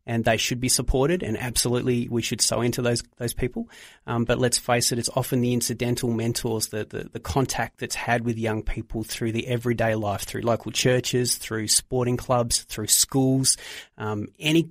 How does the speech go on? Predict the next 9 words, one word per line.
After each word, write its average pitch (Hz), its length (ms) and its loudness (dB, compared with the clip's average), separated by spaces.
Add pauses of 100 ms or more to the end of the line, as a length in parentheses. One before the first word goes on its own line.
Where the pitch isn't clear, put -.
any 156 220 4
place 135 400 0
where 117 100 2
young 117 240 2
people - 420 -2
are, 113 340 -2
you'll 123 180 0
find 113 540 0
mentors 120 640 0